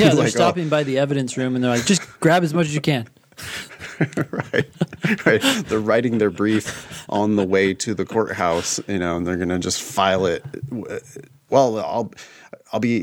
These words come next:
Speaker 2: either ready or I won't, you know, whatever. I'll just, I'll just get it as good as I can get it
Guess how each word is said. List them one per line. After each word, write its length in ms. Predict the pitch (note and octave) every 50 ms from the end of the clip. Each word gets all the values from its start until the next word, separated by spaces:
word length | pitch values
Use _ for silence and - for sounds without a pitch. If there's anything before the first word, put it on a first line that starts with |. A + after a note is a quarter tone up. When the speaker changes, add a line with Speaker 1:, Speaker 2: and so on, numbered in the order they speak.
| A2+
Speaker 2:
either 180 | C3+ C3+ D3 B2
ready 240 | A#2 C#3+ D#3 E3+ D#3
or 140 | D3+ D3 C#3+
I 80 | C3+ C#3
won't, 260 | C3 E3 D#3+ - -
you 60 | A#2
know, 160 | G#2+ G2+ G#2 G#2
whatever. 320 | A#2 C#3 C3+ G#2+ G2+ F#2+
I'll 60 | G#2
just, 180 | G#2+ G#2+ B2 - -
I'll 80 | - D3+
just 180 | D#3+ C#3+ C#3
get 140 | - E3 D#3+
it 100 | D#3 C#3
as 140 | C3+ A#2 A2+
good 180 | A2 D3+ D#3
as 100 | D3+ C3+
I 80 | C#3+ C3+
can 240 | C3 - - A#2 G#2
get 200 | F#2+ C#3 C3 A2
it 180 | F2+ D#2 -